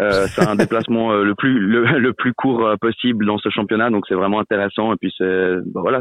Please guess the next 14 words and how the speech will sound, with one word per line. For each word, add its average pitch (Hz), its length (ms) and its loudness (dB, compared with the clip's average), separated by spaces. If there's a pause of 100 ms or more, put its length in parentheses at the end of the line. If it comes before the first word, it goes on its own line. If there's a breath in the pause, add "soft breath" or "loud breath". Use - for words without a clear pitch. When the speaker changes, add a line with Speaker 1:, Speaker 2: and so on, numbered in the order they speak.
Speaker 1:
c'est 95 60 -4
Yverdon, 98 440 0
c'est, - 120 -8 (460 loud breath)
c'est - 100 -6
une 95 60 -2
superbe 98 320 -2
ville. 104 260 2 (180)
Non, 92 120 -2
je 92 80 -4
rigole. 92 200 -2 (120)
<laughs> - 0 - (2500 loud breath)
Speaker 2:
Ouais, 139 240 2
<laughs> 135 340 -4
très, 165 160 2